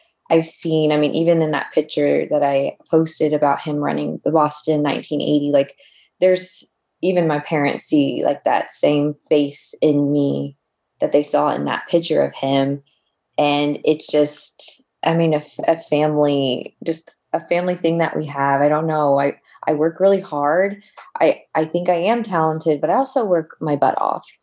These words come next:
So I want people to know that it's with, through hard work, you can achieve anything if you really set your mind to it. And my parents never pushed me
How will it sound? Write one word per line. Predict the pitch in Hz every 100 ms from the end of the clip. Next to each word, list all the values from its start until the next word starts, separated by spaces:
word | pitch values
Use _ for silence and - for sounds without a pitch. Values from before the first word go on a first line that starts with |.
| _ _ -
So | - 160 151 151 147 147 - _ -
I | 160 165
want | 160 165 143
people | 175 156 147
to | 139
know | 143 143 139
that | 143 135
it's | 135 - - - _
with, | 151 151 -
through | 147
hard | 143 139 135 135
work, | 156 147 - - _
you | 160 160
can | 156 -
achieve | 160 160 151
anything | 147 147 151 151 135 139 156 -
if | 151 147
you | 143
really | 143 139
set | 139 147 139
your | 135
mind | 131 135 139
to | 147 139
it. | 139 -
And | 143 139 139 _ - _
my | 151 156
parents | - 156 151 156 - - - _
never | 165 165 170 175 175 170 160 - - _ -
pushed | 160 160 -
me | 175 196 226 254